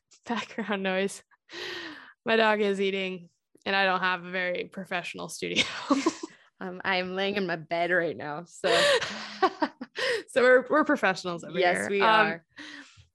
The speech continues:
Speaker 1: so anyways, um, I can go first to kinda
Speaker 2: I,
Speaker 1: give you
Speaker 2: I
Speaker 1: a,
Speaker 2: actually
Speaker 1: a
Speaker 2: do have an
Speaker 1: second to
Speaker 2: idea, so you go first. Let me,
Speaker 1: Oh.
Speaker 2: let me see where, where we're at.
Speaker 1: Okay. Um, usually I like to do all three. So I like to do a book, a movie, and a T V show.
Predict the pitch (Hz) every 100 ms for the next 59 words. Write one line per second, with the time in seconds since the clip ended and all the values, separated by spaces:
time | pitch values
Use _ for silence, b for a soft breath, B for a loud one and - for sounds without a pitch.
0 | _ - 262 254 233 226 220 220 - 233
1 | 233 226 226 - _ _ _ _ _ _
2 | _ _ - 262 262 262 226 208 214 202
3 | - - 185 185 175 170 180 180 175 220
4 | 247 - 240 240 220 214 202 190 - 196
5 | 202 220 220 226 233 - 349 190 208 208
6 | - 202 185 185 - _ _ _ _ -
7 | 196 185 185 226 233 262 196 185 _ _
8 | _ _ _ _ _ 269 277 254 220 -
9 | 226 285 311 320 294 277 - 247 240 233
10 | 214 214 208 - 185 180 196 233 - 202
11 | 196 196 202 190 190 185 190 190 196 190
12 | 190 185 185 196 190 185 196 196 185 202
13 | 196